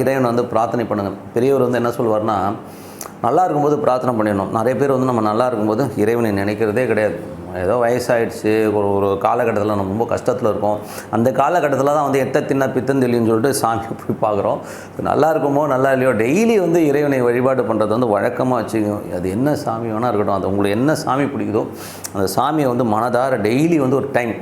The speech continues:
ஒரு அஞ்சு மணி காலையில், இல்லையா எனக்கு காலைலலாம் எந்திரிக்க பழக்கமே இல்லை, நைட் படுக்கிறதே ரெண்டு மணிங்கன்னா, நைட்டு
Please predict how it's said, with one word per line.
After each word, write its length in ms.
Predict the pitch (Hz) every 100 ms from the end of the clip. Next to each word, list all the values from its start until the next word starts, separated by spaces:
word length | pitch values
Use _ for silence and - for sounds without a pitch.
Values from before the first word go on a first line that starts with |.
| 101
ஒரு 120 | 95
அஞ்சு 240 | 104 107
மணி 220 | 113 120 123 - -
காலையில், 320 | - 104 101 - -
இல்லையா 260 | 135 147 143
எனக்கு 240 | 131 104
காலைலலாம் 360 | 113 120 120 131
எந்திரிக்க 260 | 113 117 98
பழக்கமே 320 | 107 127 131
இல்லை, 100 | 120
நைட் 260 | 101 113 110
படுக்கிறதே 320 | 104 123 127
ரெண்டு 220 | 120 117 117
மணிங்கன்னா, 440 | 117 123 101 123 131 151 - - - -
நைட்டு 280 | 117 180 -